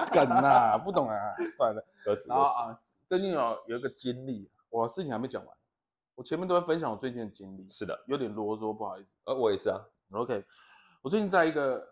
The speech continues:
Speaker 1: 最近在那个健身房，我很常早上都在健身房，所以我很常观察到一些有的没有的事情。<clears throat> 那天我在做一个机器，
Speaker 2: 嗯。
Speaker 1: 然后旁边就是有一个正常，你在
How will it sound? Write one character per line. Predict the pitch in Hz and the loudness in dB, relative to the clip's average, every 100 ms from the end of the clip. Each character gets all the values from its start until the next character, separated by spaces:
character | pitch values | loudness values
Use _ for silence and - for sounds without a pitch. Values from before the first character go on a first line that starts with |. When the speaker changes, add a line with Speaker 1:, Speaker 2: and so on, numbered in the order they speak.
| - _ - | -20 _ -10
Speaker 1:
最 | 156 | -8
近 | 151 | -6
在 | 139 131 | -4 -4
那 | 127 | -4
个 | 117 107 | -6 -6
健 | 120 110 | -6 -8
身 | 107 | -8
房， | 113 98 | -10 -8
我 | 113 | -4
很 | 131 | -4
常 | 117 101 95 _ _ - | -6 -10 -18 _ _ -10
早 | 101 | -8
上 | 107 | -8
都 | 113 | -8
在 | 110 | -8
健 | 107 101 | -8 -12
身 | 104 | -12
房， | 104 98 | -14 -8
所 | 127 | -4
以 | |
我 | 113 | -4
很 | 95 | -6
常 | 95 98 | -16 -16
观 | 101 110 | -12 -10
察 | 113 | -10
到 | 95 101 | -10 -8
一 | 101 | -8
些 | 104 | -12
有 | 101 | -14
的 | 95 | -16
没 | _ | _
有 | 95 | -20
的 | - | -20
事 | _ | _
情。 | _ _ _ | _ _ _
<clears throat> | - - _ _ _ _ | -16 -16 _ _ _ _
那 | 139 | -12
天 | 139 131 | -8 -8
我 | - | -6
在 | 120 | -6
做 | 107 117 | -6 -4
一 | 110 | -4
个 | 104 - | -6 -12
机 | - 101 | -18 -18
器， | - 104 _ _ _ | -18 -20 _ _ _
Speaker 2:
嗯。 | 117 98 - _ _ _ _ | -10 -10 -10 _ _ _ _
Speaker 1:
然 | 113 | -12
后 | 113 | -8
旁 | 113 | -6
边 | 117 | -6
就 | 117 | -6
是 | 117 | -6
有 | 104 | -4
一 | 98 | -6
个 | 95 92 | -10 -12
正 | - 160 | -6 -4
常， | 131 101 98 85 | -4 -10 -10 -12
你 | 110 | -8
在 | 151 147 | -2 -2